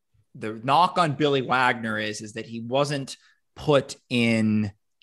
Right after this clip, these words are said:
tough enough situations in terms of the saves that he got.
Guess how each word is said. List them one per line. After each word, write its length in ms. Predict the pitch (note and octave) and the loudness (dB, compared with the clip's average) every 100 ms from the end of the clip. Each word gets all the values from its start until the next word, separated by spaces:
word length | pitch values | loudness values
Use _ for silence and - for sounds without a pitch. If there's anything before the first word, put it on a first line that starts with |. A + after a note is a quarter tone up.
| _ _ _ _ _ - | _ _ _ _ _ -10
tough 360 | - E3+ D#3 | 2 2 4
enough 380 | D3+ C#3+ B2+ - | 2 4 4 2
situations 1120 | - - C3+ B2 A2 A2+ G#2+ G2 D2 F#2+ - _ | -4 -2 0 0 2 2 2 -4 -10 -12 -14 _
in 140 | A2 | -6
terms 360 | G2+ A#2 A2 G#2+ | -2 0 0 0
of 320 | A2 G#2 G2+ | 0 -2 -4
the 120 | A2 | -6
saves 420 | G#2+ - C3 B2+ A2+ | -4 2 4 2 0
that 140 | A2+ | -4
he 100 | A2+ | -4
got. 380 | G#2 G2+ F#2+ | -4 -6 -8